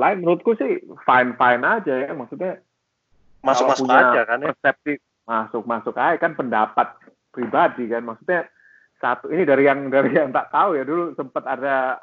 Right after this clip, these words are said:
Speaker 1: ada salah satu subjek di Melbourne Uni itu namanya statuto-, eh, statutory interpretation. Jadi apabila kita menemui satu pasal atau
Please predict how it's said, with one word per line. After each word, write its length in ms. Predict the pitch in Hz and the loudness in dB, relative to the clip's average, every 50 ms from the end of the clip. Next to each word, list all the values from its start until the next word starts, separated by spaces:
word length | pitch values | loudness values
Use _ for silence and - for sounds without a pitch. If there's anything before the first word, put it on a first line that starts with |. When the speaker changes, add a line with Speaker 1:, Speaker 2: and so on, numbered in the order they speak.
| - | -10
Speaker 1:
ada 560 | - 127 110 131 131 127 127 127 127 120 - | -10 -6 -4 0 2 2 2 2 2 0 -2
salah 240 | - 135 127 127 127 | -4 -4 -4 -2 -4
satu 160 | 131 127 135 | -6 -8 -6
subjek 400 | 123 135 123 - - 143 135 117 | -6 -8 -8 -8 -8 -10 -10 -10
di 320 | - 127 127 123 120 120 120 - _ _ _ _ _ _ _ _ _ - | -10 -12 -12 -12 -12 -12 -16 -18 _ _ _ _ _ _ _ _ _ -12
Melbourne 320 | 123 123 120 107 123 117 | -8 -8 -6 -4 -4 -4
Uni 240 | 113 120 117 120 131 | -4 -4 -4 -4 -4
itu 80 | 131 160 | -4 0
namanya 320 | 151 143 131 147 156 156 | 0 0 2 2 0 0
statuto-, 540 | - 143 135 123 - - - - 127 - - | 0 0 -2 -2 -2 -8 -4 -4 -4 -6 -6
eh, 720 | - - 117 123 120 117 117 120 120 120 117 120 120 120 117 _ | -8 -6 -4 -2 0 2 2 2 2 2 2 0 -2 -2 -4 _
statutory 880 | - - 127 127 127 135 - - 131 127 127 123 131 127 123 123 113 127 | -2 0 0 0 0 -2 -2 0 0 0 2 0 -2 -2 -2 -4 -4 -6
interpretation. 720 | 123 117 127 - - 123 - - 135 139 135 - - 117 101 - | -4 -4 -4 -4 -4 -4 -2 -2 -2 -2 -2 -2 -6 -8 -6 -6
Jadi 160 | 107 131 131 - _ _ _ _ _ _ _ _ - | -10 -10 -10 -12 _ _ _ _ _ _ _ _ -8
apabila 400 | 127 - 131 120 131 151 156 143 | -4 -2 -2 0 2 2 2 0
kita 160 | 160 160 165 | 0 0 0
menemui 1200 | 147 135 139 131 127 123 120 120 117 117 117 117 117 120 120 120 120 120 123 120 120 117 113 110 | 0 0 0 2 2 2 2 2 2 0 0 -2 -2 -4 -6 -6 -4 -2 -2 -2 -2 -2 -4 -4
satu 320 | 120 113 110 - - 117 | -4 -4 -4 -4 -6 -6
pasal 560 | 107 - 120 110 107 107 - - 120 110 107 101 107 | -2 0 0 0 0 -4 -6 -4 -4 -4 -4 -4 -6
atau 400 | - 113 110 107 107 104 - _ | -4 -2 -2 -2 -4 -6 -8 _